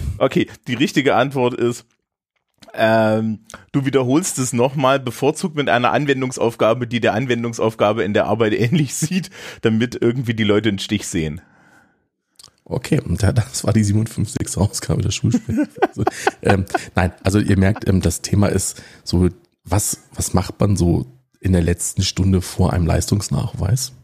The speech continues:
Speaker 1: Ja, was macht das? Also ja, ähm
Speaker 2: <laughs> Und zwei Varianten kennt ihr jetzt schon. <laughs>
Speaker 1: Das in, weißt du, was das Schlimme ist? Ich glaube, dass unheimlich viele Leute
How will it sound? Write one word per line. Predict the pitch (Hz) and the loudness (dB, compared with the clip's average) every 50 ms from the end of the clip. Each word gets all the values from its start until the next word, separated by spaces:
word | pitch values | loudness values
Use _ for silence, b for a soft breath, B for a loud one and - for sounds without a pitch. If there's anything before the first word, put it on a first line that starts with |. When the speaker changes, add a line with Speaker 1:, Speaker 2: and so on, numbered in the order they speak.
| _ _ _ _ _ | _ _ _ _ _
Speaker 1:
Ja, | - 113 107 110 117 110 - _ _ _ _ | -6 -4 -4 -4 -8 -10 -14 _ _ _ _
was | - 117 - | -4 -2 0
macht | 147 - - | 0 0 0
das? | - 113 113 - _ | -2 -4 -4 -8 _
Also | - - 104 107 | -2 -2 0 0
ja, | 101 90 90 87 90 98 98 92 92 - | 2 2 2 4 4 4 4 2 0 0
ähm | - 92 92 92 92 90 90 90 87 - - - - - | 0 0 0 0 0 -2 -4 -6 -8 -10 -6 -6 -2 -2
Speaker 2:
<laughs> | - 101 - - | -2 -2 0 -2
Und | - 123 - | -4 -4 -4
zwei | - - - 101 120 123 | -6 -4 0 0 2 2
Varianten | 151 143 127 113 107 123 151 - 156 135 | 2 2 2 2 2 0 -2 -2 -4 -2
kennt | - 160 170 - | -2 -2 0 0
ihr | 180 | 0
jetzt | 156 143 - - 330 339 - - | 0 0 0 2 2 2 2 2
schon. | - 127 - - | 2 2 2 2
<laughs> | 349 302 180 123 117 - - 135 - - B B B B B B B B B B B B B B B B | 0 -2 -2 -4 -6 -4 -4 -6 -6 -6 B B B B B B B B B B B B B B B B
Speaker 1:
Das | - 147 - | 0 0 2
in, | - 175 196 190 190 - | 2 0 0 0 -4 -2
weißt | 117 117 139 - - | 2 2 2 2 4
du, | 131 | 2
was | 127 123 - | 2 2 2
das | - 120 - - - | 0 -2 -2 -4 -8
Schlimme | - - - - 120 139 202 247 160 120 104 | -8 -8 -4 -2 0 2 2 2 2 0 -2
ist? | - - 87 82 - - - - | -2 -4 -6 -6 -6 -12 -14 -8
Ich | - 104 - - _ | -8 -8 -8 -8 _
glaube, | - 104 98 98 139 165 135 110 101 | -2 0 2 4 2 2 2 0 0
dass | 98 95 90 - | 0 0 -2 0
unheimlich | - 135 143 175 156 127 120 120 120 113 113 - | -2 0 0 2 2 2 2 2 0 -2 -4 -4
viele | - - 117 110 113 107 | -4 -2 0 2 2 4
Leute | 101 98 92 92 101 113 - 110 92 90 101 113 - | 4 4 4 4 2 2 0 -2 -2 -2 -2 -4 -8